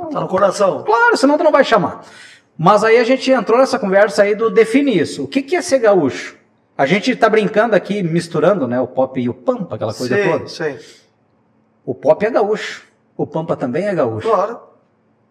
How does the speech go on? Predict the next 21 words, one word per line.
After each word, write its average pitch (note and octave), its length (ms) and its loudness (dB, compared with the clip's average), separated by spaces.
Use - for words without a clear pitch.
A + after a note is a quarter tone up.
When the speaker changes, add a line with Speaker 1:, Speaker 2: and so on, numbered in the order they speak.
Speaker 2:
O F#3 100 0
pampa G3+ 300 0
pode G#3+ 260 0
não F#3 140 0
ser A#3+ 160 -4
tão A#3 180 -2
gaúcho F#3 360 2
assim. A2 340 -8
E D3+ 120 -4
o - 40 -4
pop D#3+ 260 -2
pode D#3+ 200 0
ser F3+ 120 -4
mais F3 200 0
gaúcho F3 300 -2
do F#3 80 -6
que A3+ 80 0
o A3+ 40 -2
pampa. A#3+ 340 0
Speaker 1:
Exato, E3 180 -12
também. F#3 400 -4